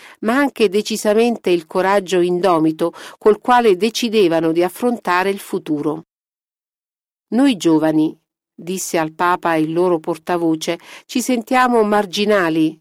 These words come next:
rispetto alla vita della comunità nazionale. Non sembra esserci spazio per una fantasia giovanile che trovi eco nei progetti sociali.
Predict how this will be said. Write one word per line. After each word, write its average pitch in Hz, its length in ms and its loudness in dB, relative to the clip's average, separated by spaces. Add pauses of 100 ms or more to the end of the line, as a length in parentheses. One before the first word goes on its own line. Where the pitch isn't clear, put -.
rispetto 165 500 -6
alla 160 200 0
vita 185 300 -2
della 156 280 2
comunità 160 600 0
nazionale. 160 840 -2 (420)
Non 294 180 4
sembra 220 380 2
esserci 208 540 -2
spazio 170 600 -2
per 180 160 -2
una 180 160 0
fantasia 185 720 -4
giovanile 175 640 0 (260)
che 233 160 -2
trovi 226 360 0
eco 196 400 0
nei 160 320 0
progetti 170 640 -4
sociali. 156 680 -8